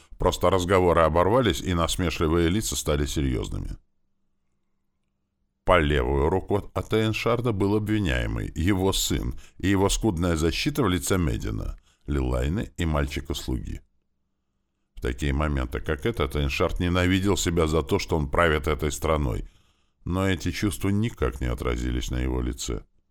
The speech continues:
По правую руку был обвинитель, его младший брат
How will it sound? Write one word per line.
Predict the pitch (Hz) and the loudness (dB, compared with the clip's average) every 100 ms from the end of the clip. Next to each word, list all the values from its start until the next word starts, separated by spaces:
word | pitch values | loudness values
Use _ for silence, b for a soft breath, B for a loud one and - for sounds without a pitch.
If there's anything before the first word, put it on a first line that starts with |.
| _ _ _ _ _ _ _ - - | _ _ _ _ _ _ _ -4 4
По | - | 6
правую | - 104 123 165 | 8 8 8 6
руку | 175 165 165 | 4 4 4
был | 123 131 | 4 4
обвинитель, | 120 120 117 80 71 80 76 - - - | 4 2 2 2 2 0 -2 -4 -12 -6
его | 67 73 85 | -2 2 2
младший | 80 78 71 - | 2 2 0 -2
брат | 67 110 139 | 0 2 0